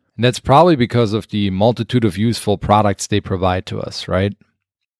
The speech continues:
So, you know, people have used cattle for meat, milk, the blood, I mean, the fat, all the edible parts. Then we use secondary parts for clothing,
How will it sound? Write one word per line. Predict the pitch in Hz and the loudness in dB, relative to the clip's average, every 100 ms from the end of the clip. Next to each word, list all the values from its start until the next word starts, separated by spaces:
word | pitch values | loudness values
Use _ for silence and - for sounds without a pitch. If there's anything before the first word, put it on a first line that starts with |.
| - | -12
So, | - 107 98 92 | -4 0 0 -2
you | 113 | -4
know, | 98 92 | -4 -2
people | 120 131 127 | -2 2 4
have | 127 | 2
used | 120 120 110 | 2 0 0
cattle | - 110 101 | 0 2 2
for | - 101 | 0 0
meat, | 107 110 95 - - _ - | 4 2 2 -8 -20 _ -8
milk, | 98 113 101 - - _ - | 0 0 0 -4 -20 _ -12
the | 92 | -10
blood, | 101 104 104 78 - - | 0 2 2 0 -8 -18
I | 92 | -14
mean, | 92 | -10
the | 90 | -10
fat, | - - 107 87 - _ _ _ _ _ _ _ _ _ _ _ - | -10 -6 -4 -4 -10 _ _ _ _ _ _ _ _ _ _ _ 0
all | 135 139 | 4 4
the | 135 | 4
edible | 127 120 98 | 2 2 0
parts. | - 98 - - - - _ _ _ | -4 -14 -14 -18 -20 -20 _ _ _
Then | 107 110 113 110 110 - | -4 -4 -2 -4 -6 -8
we | 110 | -6
use | 110 | -4
secondary | - 131 127 127 117 | 0 0 2 2 4
parts | 113 107 107 101 | 2 2 0 0
for | - | -8
clothing, | 101 - 117 131 117 98 | -10 0 4 4 4 -2